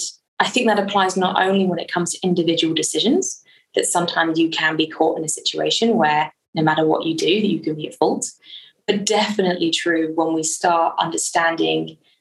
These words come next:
the multiplicity of values at play when we make decisions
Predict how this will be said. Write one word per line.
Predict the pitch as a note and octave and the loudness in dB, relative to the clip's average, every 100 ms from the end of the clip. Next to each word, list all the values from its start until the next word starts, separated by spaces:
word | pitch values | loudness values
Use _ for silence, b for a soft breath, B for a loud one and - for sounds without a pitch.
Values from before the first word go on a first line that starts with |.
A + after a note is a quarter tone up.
| _ - | _ 0
the | F3 | 2
multiplicity | F3+ F3+ F3+ F3+ - F3 F3+ - E3+ | 4 2 -2 -6 -2 -2 -2 -4 -2
of | D#3+ D#3 | -2 0
values | E3+ F3+ F3 D#3+ D#3 - | 2 4 2 2 0 -4
at | - - | -6 -2
play | E3 D3+ D3+ D#3 _ _ _ - | 0 0 -2 -6 _ _ _ -2
when | E3+ | 2
we | E3+ | 2
make | F3 F3+ E3 - - | 2 2 0 -2 -8
decisions | - - D#3 D#3 D3+ D3+ - - | -6 -2 0 0 0 -2 -4 -8